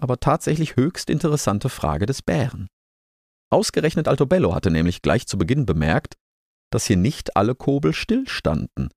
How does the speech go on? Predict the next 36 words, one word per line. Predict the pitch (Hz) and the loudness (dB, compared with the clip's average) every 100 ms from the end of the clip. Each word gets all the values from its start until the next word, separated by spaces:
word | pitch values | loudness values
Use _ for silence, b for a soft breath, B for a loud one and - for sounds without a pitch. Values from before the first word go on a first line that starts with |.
| _ _ _ _ _ - | _ _ _ _ _ -2
sondern | 85 80 | 2 2
dass | 80 - | 0 0
dann | 71 127 | 0 2
und | 104 78 71 | 0 -2 -2
wann | 76 127 143 | -2 -2 -2
in | 113 | -2
den | 82 - | -2 0
allgegenwärtigen, | 82 104 76 80 117 104 104 - 117 117 | 2 2 0 0 0 0 0 0 -2 0
sumpfigen | 104 107 - 104 | 0 0 0 -2
Kanälen | 95 92 80 71 92 127 135 - | 0 2 2 2 0 -2 -6 -4
vereinzelte | - - 92 117 107 | -2 0 0 0 -2
Transportkobel | - 87 - 67 90 - 113 120 123 | -2 -2 0 0 0 -2 -2 0 -2
scheinbar | - - 80 76 80 | -2 -2 0 0 0
in | 98 | 0
der | 110 | -2
Strömung | - 156 147 98 - | 0 0 2 2 0
trieben, | 104 101 110 - _ _ _ - | 0 2 2 -2 _ _ _ -2
ganz | 180 180 | -2 0
wie | 180 | 0
im | 170 131 | 0 2
Hafen | 95 - | 0 0
Oleas. | 156 160 113 90 - - _ _ - | 0 2 2 0 -2 -10 _ _ -2
Und | 101 | 2
genau | 98 92 87 | 4 4 4
wie | 87 | 2
dort | 87 76 101 - - | 4 4 4 2 0
wurden | 120 135 | 0 2
sie | 143 | 2
auch | - - | 0 0
hier | 160 104 | 2 2
offenbar | - 90 85 85 | 2 2 2 0
früher | - - 90 101 | -2 0 2 4
oder | 107 | 2
später | - - - - 104 | -2 -2 -2 -2 -2
durch | 113 - | -4 -2
Otter | 131 - - 87 | -2 0 -2 -2